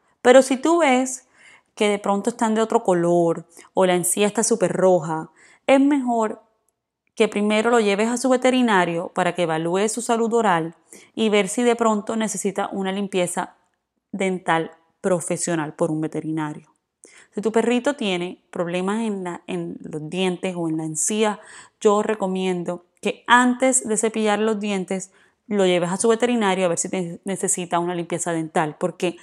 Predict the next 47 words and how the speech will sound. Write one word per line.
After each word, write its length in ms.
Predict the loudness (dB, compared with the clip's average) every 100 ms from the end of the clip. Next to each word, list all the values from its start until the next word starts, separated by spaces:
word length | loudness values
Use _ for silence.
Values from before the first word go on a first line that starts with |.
| -20 _
cepillarle 840 | 0 4 4 2 2 2 4 2 0
el 120 | 0
di-, 180 | -2 -2
los 200 | -2 -2
dientes 460 | -2 -2 -2 -4
a 80 | -4
un 160 | -4 0
perrito 520 | 0 2 2 0 -4
que 120 | -4
tiene 260 | -4 -4 -4
problemas 600 | -4 -4 -2 -4 -2 -2
en 100 | -2
las 100 | -2
encías 380 | -4 -4 -6 -4
o 80 | 0
en 80 |
los 140 | 2 2
dientes, 520 | 0 -2 -2 -8 -10 _ _ _ _ _ _
en 200 | -2 0
verdad 360 | 0 0 2 2
le 140 | 2
va 320 | 2 0 -2 -8 _
a 120 | 0 4
doler, 500 | 4 4 4 0 -4
le 140 | -2
va 100 | -2
a 60 | -2
causar, 560 | -4 -2 0 0 -2 -10 _ _ _
eh, 100 | -8
incomodidad, 1080 | -6 -6 -2 0 2 2 2 2 2 0 -6 -10
le 120 | -6
hará 240 | -4 -4
daño. 560 | -2 2 4 2 0 -4 -10 _ _ _ _ _ _ -4
Y 120 | 2
ese 160 | 4
sarro 460 | 4 6 4 4 2
y 40 |
esos 160 | 0 -2
problemas 380 | -2 -2 -2 -2
no 180 | -2 0
se 180 | 0
van 140 | 0 0
a 40 |
arreglar 320 | 0 -2 -4
con 140 | -4 -4
un 120 | 0
cepillado, 680 | 0 0 0 2 2 2